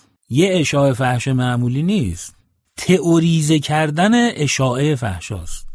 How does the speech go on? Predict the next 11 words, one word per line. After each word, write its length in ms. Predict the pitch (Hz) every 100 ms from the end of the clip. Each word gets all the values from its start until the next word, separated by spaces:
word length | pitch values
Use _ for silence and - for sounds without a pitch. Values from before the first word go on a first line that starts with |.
| - - - _ _ _ -
علمی 560 | 170 170 170 175 170
کردن 840 | 143 160 170 160 196 226 240 233 233 240 _
اشاعهٔ 380 | 131 - 123 117
ف-، 180 | 113 98 _ - - -
به 240 | 127 180
مدیا 560 | 170 175 156 170 202 226
و 40 |
رسانه 600 | 190 151 147 - 151 156
رسوندن 540 | 156 147 - 160 165 220
اشاعهٔ 500 | 233 175 131 127 113
فحشاست 680 | 107 98 85 101 76 -